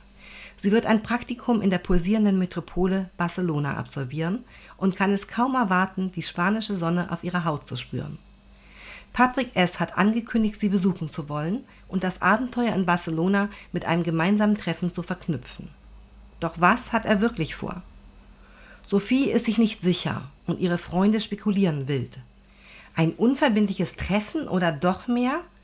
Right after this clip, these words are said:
Patrick scheint es jedenfalls ernst zu meinen und plant, bei Sophie zu wohnen und jeden Augenblick mit ihr zu genießen. Doch Sophie ist sich unsicher und empfiehlt ihm ein Hostel.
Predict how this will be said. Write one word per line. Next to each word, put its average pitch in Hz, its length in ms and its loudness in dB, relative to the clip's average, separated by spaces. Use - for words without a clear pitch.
Patrick 311 480 0
scheint 247 320 2
es 240 140 -2
jedenfalls 240 420 2
ernst 185 460 0
zu 170 80 -4
meinen 156 440 -4
und 208 200 2
plant, 208 480 0
bei 202 120 4
Sophie 185 380 -2
zu 214 200 -2
wohnen 175 340 0
und 170 200 -4
jeden 220 320 -4
Augenblick 175 500 -2
mit 196 120 -4
ihr 202 160 -2
zu 202 100 -4
genießen. 185 560 0
Doch 170 160 -2
Sophie 208 360 -2
ist 214 140 0
sich - 220 -6
unsicher 139 600 4
und 170 140 0
empfiehlt 208 440 -2
ihm 185 120 -2
ein 175 200 2
Hostel. - 420 -4